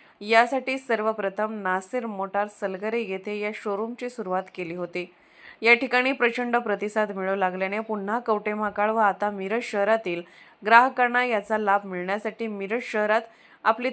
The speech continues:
तिसरी शाखा सुरू केल्याचे यावेळी सांगितले. उद्घाटनाच्या निमित्ताने आकर्षक योजना बुकिंगवरती ठेवण्यात आली होती. ग्राहकांना तीन हजार ते पाच हजार रुपयांची भरघोस सूट गाडी खद-,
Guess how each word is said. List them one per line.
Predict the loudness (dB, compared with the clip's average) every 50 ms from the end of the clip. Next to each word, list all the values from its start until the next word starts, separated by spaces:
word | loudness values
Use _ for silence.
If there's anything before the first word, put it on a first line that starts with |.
| -4 -4
तिसरी | -6 -4 -2 -2 -2 -2 0
शाखा | 2 2 2 4 4 2 2
सुरू | 2 -2 -6 -6
केल्याचे | -6 -6 -4 -2 -2 -2 -2 -4 -4 -4
यावेळी | -2 -2 -2 -4 -4 -6
सांगितले. | -6 -6 -6 -6 -8 -10 -8 -6 -8 -8 -8 -14 _ _ _ -20 _ _ _
उद्घाटनाच्या | -8 -6 -2 0 0 2 2 2 2 2 0 0 0 0 0
निमित्ताने | 0 0 -2 -2 -4 -4 -2 -2 0 0 2 2
आकर्षक | 2 2 2 0 -4 -4 -4 -6 -6 -6 -6 -6
योजना | -6 -6 -4 -6 -6 -4 -4 -4 -4 -4
बुकिंगवरती | -6 -10 -12 -8 -6 -6 -4 -4 -4 -6 -6 -6 -8 -8
ठेवण्यात | -8 -8 -8 -8 -8 -8 -6 -6
आली | -6 -6 -6 -6
होती. | -6 -6 -6 -6 -8 -8 -8 -14 _ _ _ _ _ -18 _ 0
ग्राहकांना | 6 8 8 8 6 4 2 2 4 4 2 0
तीन | 0 -2 -6 -4 -2 -2
हजार | -2 0 0 0 0 0
ते | -2 0
पाच | 2 2 2 2 2 -2
हजार | -4 -2 -2 0 -2
रुपयांची | -2 -6 -6 -6 -6 -6 -8 -8 -8 -8
भरघोस | -8 -6 -6 -6 -4 -4 -2 -4 -4
सूट | -4 -6 -6 -4 -4 -6 -6 -12 _ _ _ -20 _ _ 6
गाडी | 6 6 6 4 2
खद-, | 2 0 0 0 -2